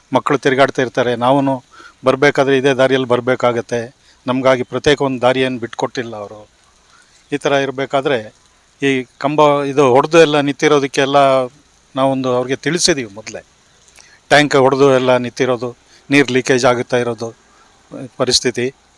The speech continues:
ನಾಳೆ ದಿವಸ ಏನಾದರೂ ಹೆಚ್ಚು ಕಡಿಮೆ ಆದರೆ ನಮ್ಮ ಮನೆಗಳೇ ವಾಶ್ ಔಟ್ ಆಗ್ತವೆ. ಏನು ಇಲ್ಲಿ ಮನೆಗಳು ಇದ್ದೆ ಅನ್ನೋದಕ್ಕೆ ಏನು ಒಂದು ಕ್ಲೂವೇ ಇರೋದಿಲ್ಲ,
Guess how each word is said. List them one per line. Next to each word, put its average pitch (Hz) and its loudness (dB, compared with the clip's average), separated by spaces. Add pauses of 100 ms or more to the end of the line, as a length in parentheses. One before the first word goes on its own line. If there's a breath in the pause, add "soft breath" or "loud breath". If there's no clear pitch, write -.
(420 soft breath)
ನಾಳೆ 143 4
ದಿವಸ 143 0
ಏನಾದರೂ 143 2
ಹೆಚ್ಚು 139 0
ಕಡಿಮೆ 147 2
ಆದರೆ 139 0
ನಮ್ಮ 135 -4
ಮನೆಗಳೇ 151 2
ವಾಶ್ 135 2
ಔಟ್ 147 -2
ಆಗ್ತವೆ. 113 -8 (800 soft breath)
ಏನು 151 2
ಇಲ್ಲಿ 143 -6
ಮನೆಗಳು 156 2
ಇದ್ದೆ 143 0
ಅನ್ನೋದಕ್ಕೆ 156 0
ಏನು 151 2 (760 soft breath)
ಒಂದು 139 2 (640)
ಕ್ಲೂವೇ 175 6
ಇರೋದಿಲ್ಲ, 131 0